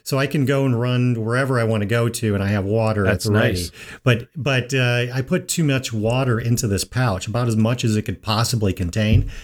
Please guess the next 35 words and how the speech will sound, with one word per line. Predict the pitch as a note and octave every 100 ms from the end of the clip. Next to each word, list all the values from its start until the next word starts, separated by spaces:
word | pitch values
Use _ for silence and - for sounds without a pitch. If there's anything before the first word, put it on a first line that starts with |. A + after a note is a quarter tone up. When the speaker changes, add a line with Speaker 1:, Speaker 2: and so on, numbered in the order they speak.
| - - - -
Speaker 1:
and | C#3+
it | B2+
put | D#3+
a | E3
lot | B2 E3+
of |
pressure | - D3+ E3 -
on | G#2+ E2+
my | E2
back. | E2+ E2 -
Speaker 2:
Oh. | A2+ A#2 B2+ C3+ C3
Speaker 1:
And | C3
so | B2 A#2 B2+ B2+ - - -
the | C#3
next, | C3+ F#3+ B2+ A2+ G#2+ -
the | C#3+
next | D#3+ E3+ -
day, | - C#3+ B2+
my | A2 B2
back | A#2+ A2 G#2 -
just | - - - -
spasmed, | F#2+ A#2+ A#2 A#2+ B2+ G#2+
and | F#2+ F2+ - - -
I | C3+
had | C#3
to | A2+
cancel | - E3+ G#3+ E3 A2
on | F#2+ F#2
you | F2+
last | F2 F2+ G2
week | A2 F2+ E2+
as | A2 G#2
a |
result | G2+ G2 G2 A#2+ C#3
Speaker 2:
Yeah. | G3